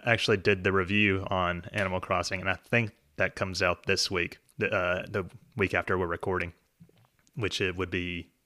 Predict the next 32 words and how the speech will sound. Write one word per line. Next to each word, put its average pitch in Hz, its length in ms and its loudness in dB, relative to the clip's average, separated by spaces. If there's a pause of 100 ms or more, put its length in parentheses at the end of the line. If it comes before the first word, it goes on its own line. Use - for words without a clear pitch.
the 110 80 -2
Monday 95 320 0
that's 90 180 0
already 90 180 2
passed 92 320 2
for 98 120 0
most 90 200 -2
of 87 60 -2
you 87 60 -4
guys. 78 200 -8
So 92 140 0
it 87 60 -2
should 175 220 4
be 113 140 6
out 131 160 4
there 95 140 2
for - 120 -4
you 95 100 0
patrons, 95 460 -2
hint, 92 200 -6
hint. 92 220 -6 (540)
But 110 360 6 (340)
the 101 420 -2 (220)
massive 110 380 0
sales 98 300 0
figures 90 480 -2 (260)
were 101 320 2
at-, 95 360 -2
partially 92 400 0
attributed 87 600 -4
to 92 220 -6 (300)
covid. 90 360 -8